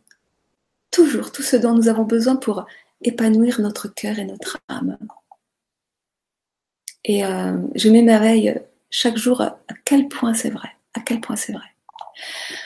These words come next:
Au final, avec beaucoup d'humilité, je peux m'avouer et, et avouer <laughs> que tous les problèmes que je voyais chez lui, parce que c'était lui qui avait un problème, bien entendu,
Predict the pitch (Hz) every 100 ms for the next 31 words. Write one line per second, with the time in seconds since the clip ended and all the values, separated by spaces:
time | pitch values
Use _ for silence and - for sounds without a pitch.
0 | - - - 277 370 294 359 277 233 233
1 | 214 311 359 269 220 208 240 285 277 247
2 | 233 226 247 285 269 226 - - 214 208
3 | 214 - _ _ - 214 202 196 202 175
4 | - 214 - - - _ _ _ _ _
5 | - 226 226 - 277 208 - - 185 175
6 | 180 220 - _ _ - 220 202 202 185
7 | 170 - - - - 294 277 240 - -
8 | - - 185 - 277 262 262 202 185 175
9 | - 175 165 170 165 165 202 180